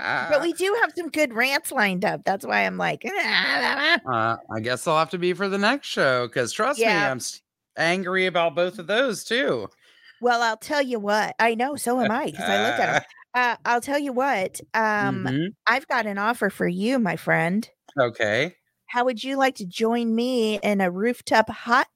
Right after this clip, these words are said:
Speaker 1: tub, rooftop hot tub at six thirty this evening?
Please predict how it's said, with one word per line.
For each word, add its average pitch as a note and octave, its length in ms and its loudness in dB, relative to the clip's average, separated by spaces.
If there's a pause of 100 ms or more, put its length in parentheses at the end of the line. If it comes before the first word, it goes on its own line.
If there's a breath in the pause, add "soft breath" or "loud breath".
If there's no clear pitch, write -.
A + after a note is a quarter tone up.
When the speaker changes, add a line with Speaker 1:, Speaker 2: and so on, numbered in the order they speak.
Speaker 1:
tub, F3 540 0 (640)
rooftop F4 680 2 (200)
hot - 320 2 (100)
tub G3 400 0 (540 soft breath)
at A3+ 180 4
six - 280 -4
thirty D4+ 340 4
this B3+ 260 2
evening? G#3 680 0